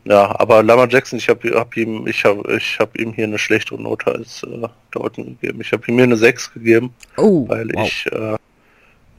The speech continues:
Speaker 1: ja, also, pff, unter, unter Vorbehalt natürlich. Äh,
Speaker 2: Mhm.
Speaker 1: wenn er, wenn er sich jetzt wirklich entwickelt, äh,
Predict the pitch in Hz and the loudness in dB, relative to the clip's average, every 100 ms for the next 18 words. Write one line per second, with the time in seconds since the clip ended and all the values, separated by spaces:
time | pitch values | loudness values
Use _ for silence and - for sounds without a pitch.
0 | - _ _ _ _ - 127 147 104 113 | -20 _ _ _ _ 0 4 4 4 2
1 | 113 113 113 - - _ _ - - _ | 2 0 -4 -14 -16 _ _ -20 -20 _
2 | - - 139 135 127 - 131 131 113 143 | -20 -16 -10 0 0 0 -2 0 2 4
3 | 147 113 110 104 117 - 120 110 - 117 | 6 8 6 6 2 -4 -8 -6 -4 -4
4 | 113 127 - 120 110 110 117 113 110 117 | -4 -6 -4 -2 0 0 2 4 4 2
5 | 117 113 117 120 120 - 117 - 123 - | 4 4 2 0 -2 -2 -4 -2 -6 -2
6 | 123 - 127 123 - 120 | -2 6 6 6 2 2